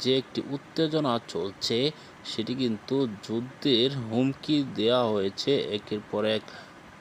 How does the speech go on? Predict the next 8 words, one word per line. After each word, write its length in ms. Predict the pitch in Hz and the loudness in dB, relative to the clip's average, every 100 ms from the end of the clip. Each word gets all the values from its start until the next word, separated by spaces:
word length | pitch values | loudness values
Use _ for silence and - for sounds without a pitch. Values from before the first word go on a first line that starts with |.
| - | -2
ভারত 360 | 98 117 165 175 - - - - | 2 4 4 2 -2 -20 -20 -6
ছত্রিশ 340 | 127 135 175 165 160 | -2 0 0 2 2
ঘন্টার 260 | 156 156 139 | 2 0 0
ভিতরে 360 | 131 - 131 104 131 147 - | -2 0 0 2 0 -2 -6
হামলা 300 | 107 120 131 - | -4 0 -2 0
চালাবে 340 | 104 101 107 131 98 | 0 0 2 0 0
ইসলামাবাদে, 760 | - - 104 104 101 101 131 170 - - - - - | -4 -2 0 2 2 2 2 0 -4 -18 -18 -10 -4
সেটি 320 | - 104 139 | -2 0 0